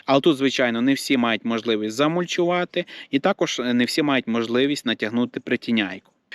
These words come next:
Що ми можемо зробити? Це до поливної води додати трошки кислоти.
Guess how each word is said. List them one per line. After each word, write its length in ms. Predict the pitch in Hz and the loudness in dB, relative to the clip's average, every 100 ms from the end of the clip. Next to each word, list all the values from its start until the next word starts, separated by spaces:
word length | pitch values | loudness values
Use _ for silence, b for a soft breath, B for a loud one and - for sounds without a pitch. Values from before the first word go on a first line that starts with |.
| - | -2
Що 240 | - 196 | 4 6
ми 120 | 185 | 6
можемо 480 | 147 127 113 120 139 | 4 4 2 0 -2
зробити? 520 | 139 156 156 175 - | -2 -2 -2 -2 -4
Це 180 | 156 165 | -2 0
до 140 | 143 131 | 0 0
поливної 600 | 139 135 127 139 127 107 | 0 0 2 0 0 -2
води 460 | 107 107 135 180 208 | -4 -2 0 0 0
додати 460 | 131 117 131 160 | -2 0 0 -2
трошки 340 | 127 120 - 131 | -2 -4 -2 -2
кислоти. 560 | 135 - 135 - - | -4 -4 -4 -4 -10